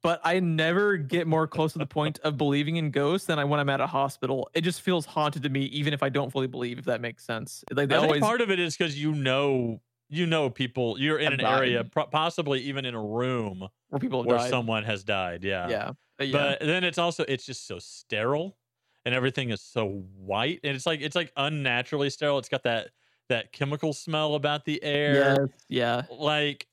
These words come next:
Speaker 2: it's almost, everything is so bright, it's almost dizzying with how white the walls are and the ceiling and the floor, and it's just, I do not like them when they are staffed.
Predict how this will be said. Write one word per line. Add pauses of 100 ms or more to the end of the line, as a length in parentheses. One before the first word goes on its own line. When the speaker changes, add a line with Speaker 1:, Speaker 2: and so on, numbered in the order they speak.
(240)
Speaker 2:
it's
almost,
everything
is
so
bright,
it's
almost
dizzying
with
how
white
the
walls
are
and
the
ceiling
and
the (120)
floor,
and (540)
it's
just,
I
do
not
like
them
when
they
are
staffed.